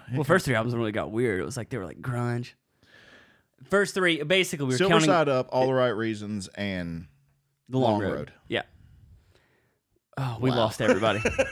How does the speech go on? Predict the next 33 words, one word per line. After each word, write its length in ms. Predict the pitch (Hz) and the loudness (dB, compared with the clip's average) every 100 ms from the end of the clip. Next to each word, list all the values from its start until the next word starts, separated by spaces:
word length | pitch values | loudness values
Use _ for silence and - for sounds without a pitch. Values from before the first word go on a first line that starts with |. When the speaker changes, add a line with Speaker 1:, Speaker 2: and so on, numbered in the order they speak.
| 294 | -6
Speaker 1:
<laughs> 400 | - - - _ | -8 -12 -14 _
Speaker 2:
For 100 | 180 | 4
those 200 | 214 202 | 6 6
of 100 | 190 | 6
you 140 | 175 123 | 6 6
<laughs> 120 | - | 6
who 140 | 160 - | 6 6
are 80 | 151 | 4
still 280 | - 226 | 4 4
listening. 340 | 151 139 143 131 | 8 6 6 2
Speaker 1:
Anyone 280 | 135 139 139 | 2 0 -2
still 260 | 156 143 | 0 2
here? 280 | 151 196 233 - | 2 0 -2 -4
Speaker 2:
Do 80 | 160 | 0
you 80 | 220 | 2
remember? 380 | 254 220 170 | 2 2 2
Okay, 240 | 139 139 117 | 2 2 0
so 140 | - | 4
we 100 | 151 | 4
tried 200 | 160 160 | 4 2
to 40 | 139 | 6
do 160 | 139 | 6
a 20 | 127 | 6
little 340 | 123 113 - - _ | 4 2 -2 -16 _
band, 420 | 127 123 107 110 - _ - | -2 0 2 -2 -6 _ -4
remember? 460 | 127 120 113 117 - _ _ _ - | 2 2 2 -2 -4 _ _ _ 0
And 460 | 127 127 117 110 - _ _ _ | 2 4 4 0 -4 _ _ _
remember 220 | 156 208 226 | 4 6 4
that 140 | 208 | 2
time 280 | 185 151 135 | 2 2 2
we 60 | 131 | 2
went 180 | 143 143 | 2 2
over 360 | 131 123 113 | 4 2 0